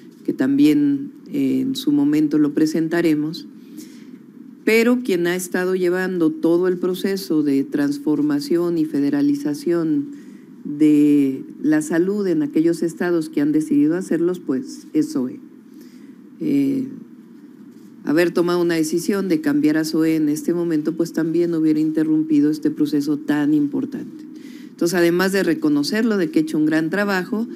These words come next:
es muy importante para nosotros consolidar el imss Bienestar. Tuvimos una reunión este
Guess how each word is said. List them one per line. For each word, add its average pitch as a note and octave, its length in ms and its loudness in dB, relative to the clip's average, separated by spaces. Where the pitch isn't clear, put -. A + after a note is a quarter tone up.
es F#3+ 220 4
muy G3+ 220 0
importante D#3+ 540 -2
para D#3 240 0
nosotros D3+ 720 0
consolidar E3+ 680 4
el D#3 160 4
imss C#3 240 2
Bienestar. C#3+ 560 0
Tuvimos F#3 480 0
una F3 760 0
reunión F3 800 2
este D#3+ 840 2